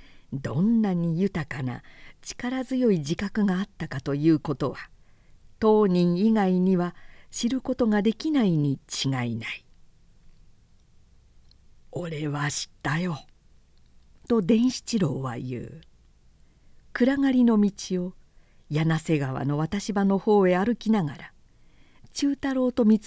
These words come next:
江に向かって彼は能弁に語る。「世の中で立ってゆくには、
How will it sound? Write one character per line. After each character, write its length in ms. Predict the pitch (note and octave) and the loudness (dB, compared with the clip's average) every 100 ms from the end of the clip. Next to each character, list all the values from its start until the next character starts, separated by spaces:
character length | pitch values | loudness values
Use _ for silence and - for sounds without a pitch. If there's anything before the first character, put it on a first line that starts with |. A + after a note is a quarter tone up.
| - | 2
江 120 | A#3+ | 4
に 120 | A3 | 6
向 100 | G3+ G3 | 4 2
か 120 | F3+ | -6
っ 40 | - - - | -12 -20 -14
て 180 | - - - _ - | -14 -14 -20 _ -10
彼 260 | D#3+ C#3 | -4 -2
は 160 | B2 B2 | -2 -2
能 260 | D3 G3+ B3 | 2 4 6
弁 280 | A#3+ A3+ | 4 6
に 160 | G#3 F3+ - | 4 2 -4
語 140 | - - | -10 -8
る。 160 | - - _ - - - - - - - - - - - - - - - - - - | -12 -14 _ -20 -20 -20 -20 -20 -20 -20 -20 -20 -20 -20 -20 -20 -20 -20 -20 -14 -6
「世 200 | D3 C#3+ | -2 0
の 180 | D3 D#3+ | 0 0
中 360 | C#3+ C3 B2+ | -2 -4 -6
で 120 | C3 | -6
立 200 | B2+ - | -6 -8
っ 40 | F3 | -10
て 240 | - E3+ | -4 -2
ゆ 200 | D#3+ D#3 | 2 0
く 160 | D#3 G3 | 0 0
に 180 | G3+ D3+ | 2 0
は、 200 | - | -4